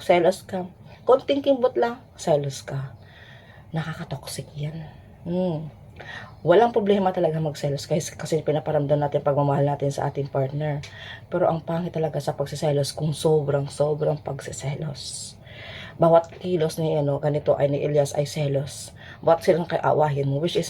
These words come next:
hindi talaga maganda. Kasi hindi siya nakakatulong. Dahil alam na alam mo, ang trabaho ng partner mo ay entertainment. So, marami talaga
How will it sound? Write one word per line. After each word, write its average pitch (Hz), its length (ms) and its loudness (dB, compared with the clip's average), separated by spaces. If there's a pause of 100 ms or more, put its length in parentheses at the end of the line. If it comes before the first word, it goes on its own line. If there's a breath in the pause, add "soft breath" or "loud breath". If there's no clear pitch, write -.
hindi 143 160 -4
talaga 139 240 0
maganda. 139 320 -4 (320 loud breath)
Kasi 202 240 -2
hindi 202 160 0
siya 196 160 -2
nakakatulong. 135 720 -2 (400 loud breath)
Dahil 180 320 6
alam 233 360 6
na - 80 0
alam 180 200 4
mo, 151 360 0 (1120)
ang 180 160 2
trabaho 190 400 6
ng 175 160 0
partner 143 400 0
mo 139 160 0
ay 151 240 0 (240)
entertainment. 151 720 -2 (560 loud breath)
So, 240 160 2
marami 269 320 2
talaga - 240 2